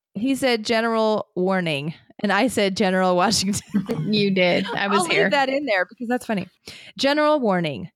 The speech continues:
Speaker 1: Don't research any historical figure you encounter in the series if you don't want spoilers." <laughs> Fair enough. So Claire hears voices and realizes it's Duncan and not donuts.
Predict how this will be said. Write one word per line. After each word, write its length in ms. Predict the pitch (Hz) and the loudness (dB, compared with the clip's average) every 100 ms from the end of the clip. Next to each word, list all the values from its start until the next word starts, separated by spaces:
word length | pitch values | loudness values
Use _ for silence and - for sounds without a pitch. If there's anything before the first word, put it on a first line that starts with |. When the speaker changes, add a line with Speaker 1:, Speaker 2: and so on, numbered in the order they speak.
| - - | -16 -2
Speaker 1:
Don't 280 | 247 392 - | 0 0 -2
research 580 | 311 330 349 269 240 - - - | -4 -4 -2 -2 -2 -6 -14 -4
any 340 | 453 523 539 494 | 0 0 0 -2
historical 460 | 494 453 440 440 440 494 | 0 0 0 -2 -4 -2
figure 340 | 466 381 370 | -2 2 2
you 220 | 339 320 | 2 2
encounter 480 | 302 302 339 381 392 | 0 0 0 2 2
in 60 | 392 | 0
the 120 | 392 | 0
series 520 | 453 453 359 349 359 - | 0 0 0 0 0 -4
if 120 | 175 | -4
you 120 | 175 | -2
don't 200 | 180 202 | 0 0
want 220 | 247 277 | 0 -2
spoilers." 640 | 269 214 190 175 170 254 - - - - 320 | -2 0 2 2 2 0 -2 -16 -20 -6 -6
<laughs> 1200 | 320 302 302 - - 285 - 285 - _ - - | -4 -6 -6 -10 -8 -10 -8 -12 -14 _ -20 -4
Fair 160 | 262 | -2
enough. 340 | 208 170 160 - _ _ _ _ - - - - - | 2 2 0 -4 _ _ _ _ -20 -20 -20 -20 -6
So 120 | 302 | -6
Claire 320 | 294 311 339 | 0 2 2
hears 300 | 320 320 311 | 2 0 0
voices 540 | 262 233 240 - 320 392 | -2 -2 -2 0 -2 -2
and 260 | - 294 | -4 -4
realizes 640 | 262 294 320 208 220 254 - | -2 0 2 0 0 -2 0
it's 320 | 240 - - - _ _ _ - | -2 -2 -14 -18 _ _ _ -4
Duncan 480 | 262 - - - - _ _ - | -4 -4 -4 -6 -14 _ _ -2
and 160 | 202 | 0
not 200 | 180 175 | 2 2
donuts. 540 | - - - - - | -2 -4 -6 -10 -16